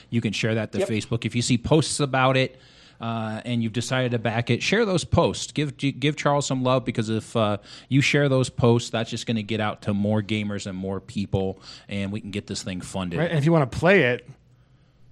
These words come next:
Speaker 3: come to Genghis.
Speaker 1: There you go.
Speaker 3: February twenty-first next year, Aurora,
Speaker 2: Yeah,
Speaker 3: Colorado.
Speaker 2: real quickly, there's a sneak preview out there on Drive-Thru. If you wanna see what the setting looks like, it has the same layout and all that kind of happy jazz.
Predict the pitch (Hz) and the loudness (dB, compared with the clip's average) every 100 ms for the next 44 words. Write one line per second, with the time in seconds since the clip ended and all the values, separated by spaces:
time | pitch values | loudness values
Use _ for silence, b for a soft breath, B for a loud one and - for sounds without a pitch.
0 | - - 135 135 139 147 117 104 - - | -16 -4 0 2 6 4 4 -4 -12 -2
1 | 107 127 127 147 117 - 135 139 131 143 | 4 6 6 2 0 -2 0 0 2 2
2 | 147 135 - - 113 127 - 147 127 104 | 4 2 0 -10 -4 -4 0 0 0 -2
3 | - _ _ _ - 120 131 131 139 135 | -10 _ _ _ -4 2 2 4 6 6
4 | 120 208 - 233 - 202 - 269 - - | 6 2 0 -4 -2 -4 -4 -16 -10 -2
5 | 202 196 185 170 - 220 220 - 220 214 | 0 2 2 0 0 -2 -2 -2 -2 0
6 | 202 214 - 196 - 202 202 180 165 165 | 0 0 0 -2 0 0 2 2 2 2
7 | 170 175 220 233 247 226 _ b b - | 0 -2 -2 0 0 -4 _ b b -6
8 | 175 170 170 - 180 - 196 180 175 180 | -2 0 0 -4 -6 -6 -8 -4 -4 -6
9 | - 190 196 160 165 156 151 165 165 165 | -6 -6 -2 0 -2 -4 -8 -4 -4 -2
10 | 160 - - 160 165 170 - 160 160 - | -4 -10 -4 0 2 0 0 0 0 -2
11 | 185 170 165 175 175 170 170 175 | -2 -2 0 -2 -2 -6 -6 -6